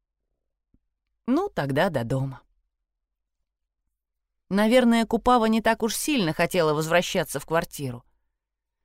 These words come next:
Безупречный интерьер в светлых тонах,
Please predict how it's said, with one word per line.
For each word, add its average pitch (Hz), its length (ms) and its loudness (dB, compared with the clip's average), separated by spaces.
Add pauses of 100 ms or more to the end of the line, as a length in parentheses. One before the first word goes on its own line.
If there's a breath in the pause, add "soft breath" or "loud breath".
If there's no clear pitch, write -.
(360)
Безупречный 240 760 0
интерьер 233 480 0
в - 80 -6
светлых 226 460 -2
тонах, 214 600 -2